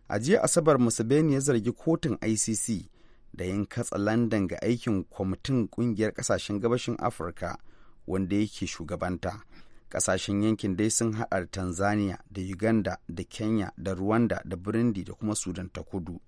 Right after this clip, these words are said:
Tun ranar Juma'a dai gwamnatin Burundi ta ce ba za ta baiwa kotun I C C haɗin kai ba a wannan bincike ba. A kwanan nan ne dai ƙasar da ke a gabashin Afirka ta yanke hukuncin janyewa daga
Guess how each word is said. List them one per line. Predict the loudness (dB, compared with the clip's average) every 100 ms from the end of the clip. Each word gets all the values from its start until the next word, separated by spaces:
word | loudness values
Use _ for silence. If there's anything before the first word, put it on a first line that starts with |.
| _ -20 -20 -20 -20 -20 -20 -20 -2
Tun | 4
ranar | 8 8 8
Juma'a | 6 6 6 6
dai | 4
gwamnatin | 4 2 2 2 2
Burundi | 4 2 0
ta | -6
ce | -2 0
ba | 4 4
za | 6 4
ta | 2
baiwa | 2 2 2
kotun | 0 0 0 0
I | 0
C | 0 -2
C | -2 -2
haɗin | -2 -4 -4 -6
kai | -2 -4
ba | -2 -6
a | -2
wannan | 0 0 0
bincike | -2 -6 -8 -8 -8
ba. | -6 -6 -6 -12 -20 -20 -20 -16 -12
A |
kwanan | -4 0 2 4
nan | 4 4
ne | 2
dai | 2 0
ƙasar | 0 0 2
da | 0
ke | -4 -6
a | -4
gabashin | -2 -2 -2 -4
Afirka | -4 -4 -4 -2
ta | 0
yanke | 2 0 -2
hukuncin | -2 -2 0 2 2
janyewa | 2 2 4 4 6 6 6
daga | 2